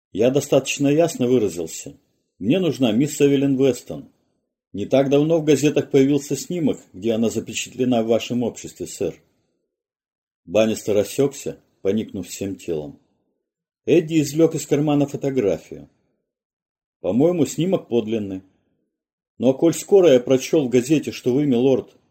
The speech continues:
прибыли сюда с этой дамой, выдавая её за свою супругу, мне кажется, я обращаюсь по адресу, повторяя свой вопрос.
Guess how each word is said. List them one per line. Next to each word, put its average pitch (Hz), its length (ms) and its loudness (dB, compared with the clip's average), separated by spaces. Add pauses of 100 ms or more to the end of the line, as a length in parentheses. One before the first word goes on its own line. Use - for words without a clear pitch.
(360)
прибыли 139 340 2
сюда 131 340 2
с - 100 -4
этой 127 260 0
дамой, 127 440 -2 (240)
выдавая 107 520 4
её 98 280 0
за 90 140 -10
свою 101 260 -6
супругу, 92 600 -8 (720)
мне 127 220 0
кажется, 131 480 -2
я 156 200 4
обращаюсь 147 560 2
по 95 220 -4
адресу, 90 480 -8 (300)
повторяя 120 480 2
свой 117 300 -4
вопрос. 90 580 -8